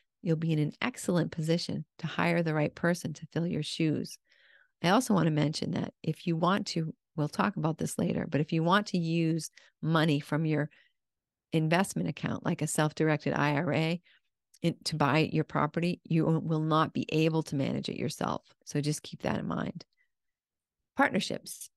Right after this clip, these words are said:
As we've discussed, one way to get the talent that you need is to find partners with complementary skills. It's important that you know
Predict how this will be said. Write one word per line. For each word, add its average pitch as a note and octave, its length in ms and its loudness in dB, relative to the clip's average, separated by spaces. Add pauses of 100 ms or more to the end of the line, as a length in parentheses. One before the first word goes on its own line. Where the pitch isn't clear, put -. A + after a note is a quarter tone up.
(120)
As F#3 160 2
we've B3+ 140 4
discussed, - 540 -2
one F#3+ 260 4
way A#3+ 100 6
to A3 100 4
get E3+ 160 0
the G#3 60 -8
talent F3+ 400 -2
that - 120 -2
you F#3 120 0
need D#3 340 -4
is - 120 -8
to F#3 80 -2
find F#3 300 0
partners - 500 -2
with - 160 -8
complementary D3 640 -4
skills. - 500 -2 (680)
It's F3 140 0
important B3 320 4
that F3 120 0
you E3+ 80 0
know E3 460 0